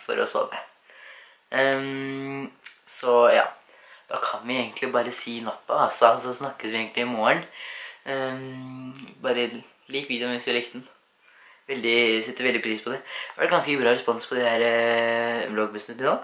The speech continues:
Det, det setter jeg veldig pris på, altså, det gjør det, altså. Har vel fått en sånn ti nye abonnenter, har vel det? Ja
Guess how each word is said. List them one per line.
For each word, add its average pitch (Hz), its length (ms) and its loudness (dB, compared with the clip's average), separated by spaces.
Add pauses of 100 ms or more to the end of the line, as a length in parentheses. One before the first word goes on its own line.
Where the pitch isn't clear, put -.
Det, 160 100 8 (220)
det 165 100 -4
setter 127 240 2
jeg 123 80 4
veldig 110 160 -4
pris 101 180 -8
på, 151 140 -10
altså, 107 160 -10
det 101 100 -6
gjør 127 160 -2
det, 120 120 0
altså. - 260 -4 (880)
Har - 80 0
vel 156 160 4
fått 120 240 0
en 113 100 -2
sånn 117 220 0
ti 113 160 -4
nye 110 160 2
abonnenter, 107 500 0
har 117 140 2
vel 160 180 -4
det? 120 200 8 (260)
Ja - 160 -4